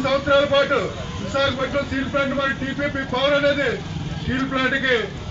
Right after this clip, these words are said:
ఐదు సంవత్సరాల పాటు మీకు ఇచ్చామన్నమాట. ఇవాళ విశాఖపట్నం స్టీల్ ప్లాంట్ కి నీరు లేదంటే రెండు వందల డెబ్బై ఐదు కోట్ల రూపాయలు ఇచ్చి కేబీఆర్, రెండో కేబీఆర్ కట్టించాం. ఇవాళ విశాఖపట్నంలో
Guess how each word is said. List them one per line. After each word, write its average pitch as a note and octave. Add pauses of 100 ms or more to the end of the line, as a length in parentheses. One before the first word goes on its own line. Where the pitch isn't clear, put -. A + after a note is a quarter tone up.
(140)
ఐదు C4+
సంవత్సరాల C4+
పాటు C4
మీకు A#3
ఇచ్చామన్నమాట. A3 (1900)
ఇవాళ A3+ (100)
విశాఖపట్నం C4+
స్టీల్ C4
ప్లాంట్ C#4
కి B3
నీరు C4+
లేదంటే C#4 (720)
రెండు A#3
వందల C4+
డెబ్బై C4+
ఐదు C4+
కోట్ల C#4
రూపాయలు C#4
ఇచ్చి C#4 (100)
కేబీఆర్, C4
రెండో C4+
కేబీఆర్ C#4
కట్టించాం. C4+
ఇవాళ C4
విశాఖపట్నంలో C4+